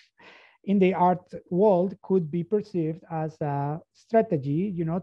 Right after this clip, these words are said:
to change the way art is actually experienced.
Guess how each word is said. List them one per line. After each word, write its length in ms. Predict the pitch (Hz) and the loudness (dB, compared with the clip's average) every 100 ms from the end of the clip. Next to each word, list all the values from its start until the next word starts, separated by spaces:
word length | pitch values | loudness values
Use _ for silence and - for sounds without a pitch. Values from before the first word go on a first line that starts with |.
| - | -2
to 80 | 170 | -4
change 440 | - 196 208 196 | -2 -2 0 0
the 120 | 190 | 0
way 280 | 156 147 160 | 2 0 0
art 280 | 143 143 147 | -4 -6 -8
is 200 | 143 131 | -10 -10
actually 360 | 135 135 147 131 | -10 -10 -6 -6
experienced. 640 | 127 - 190 170 170 _ | -6 -2 2 2 -2 _